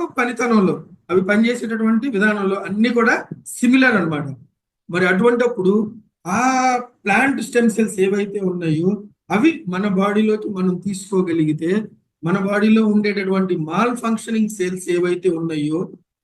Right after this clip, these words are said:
వాటన్నిటిని కూడా మనం రిపేర్ చేయొచ్చు అనేటటువంటి ఒక సూపర్ ఫ్యూచరిస్టిక్ అడ్వాన్స్డ్ టెక్నాలజీ దీన్ని తీసుకురావడం అన్నది జరిగింది. ఈ టెక్నాలజీ యొక్క పేరు ఫైటోసెల్టెక్ అండి. దీనికి ఇంటర్నేషనల్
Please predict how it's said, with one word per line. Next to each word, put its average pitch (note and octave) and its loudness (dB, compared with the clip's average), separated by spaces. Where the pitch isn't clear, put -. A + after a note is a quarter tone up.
వాటన్నిటిని G3 4
కూడా G#3 0
మనం F#3+ -2
రిపేర్ G3 0
చేయొచ్చు F#3 2
అనేటటువంటి F#3+ 4
ఒక F3+ -6
సూపర్ C4+ 0
ఫ్యూచరిస్టిక్ B3 -4
అడ్వాన్స్డ్ B3 4
టెక్నాలజీ A3 2
దీన్ని A#3+ 0
తీసుకురావడం G#3 -4
అన్నది F#3 -2
జరిగింది. G3 -2
ఈ - -2
టెక్నాలజీ G3+ 0
యొక్క G3 -2
పేరు G3 2
ఫైటోసెల్టెక్ F#3+ -2
అండి. G3+ 0
దీనికి F#3+ 0
ఇంటర్నేషనల్ A3+ 2